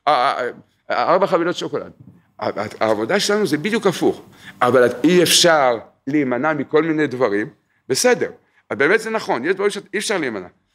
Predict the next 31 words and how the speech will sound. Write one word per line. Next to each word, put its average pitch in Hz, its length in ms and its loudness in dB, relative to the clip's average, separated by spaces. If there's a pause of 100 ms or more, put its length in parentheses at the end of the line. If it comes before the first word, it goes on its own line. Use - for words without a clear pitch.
(160)
תתאפק. 151 540 -2 (360)
שתי 240 260 2
דקות, 233 480 -4 (880)
חמש 208 340 2
דקות, 175 380 -4
תתאפק. 127 400 -8 (460)
אמרנו 160 380 -4
פעם, 147 320 2 (1200)
לפני 147 280 2
שנים, 160 340 0
שמעתי 135 340 0
את 156 100 0
העצה 123 320 2
הזאת 135 280 0
עם, 117 140 -2
אה, 104 200 2 (360)
אחד 135 140 2
מהצדיקים 131 480 0
של 139 180 0
הדור, 123 420 2 (280)
האדמו"ר 127 320 2
מפוריסוב, 143 500 2
לפני 139 320 0
קרוב 139 260 2
לשלושים 147 360 0
שנה 156 260 0
שמעתי 107 380 0
ממנו 104 260 2
את - 100 0
העצה 101 320 2
הזאת. 95 320 0